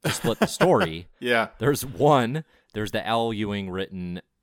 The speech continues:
Speaker 1: basically, like, event tease.
Speaker 2: Yeah, it's like
Speaker 1: Which
Speaker 2: a, a small little thread that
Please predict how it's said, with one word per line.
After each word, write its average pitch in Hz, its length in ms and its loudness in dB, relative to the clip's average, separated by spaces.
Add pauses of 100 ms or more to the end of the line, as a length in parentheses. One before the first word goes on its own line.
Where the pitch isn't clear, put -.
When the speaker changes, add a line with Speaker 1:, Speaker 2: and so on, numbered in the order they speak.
Speaker 1:
basically, 95 440 -6
like, 80 340 -10
event 95 400 -2
tease. 76 500 -4 (400)
Speaker 2:
Yeah, 151 220 6
it's 113 120 -2
like - 180 2
Speaker 1:
Which 123 120 -2
Speaker 2:
a, 127 140 -6 (120)
a 120 120 -14
small 131 440 -6
little 120 200 -8
thread 110 640 -4 (260)
that - 240 0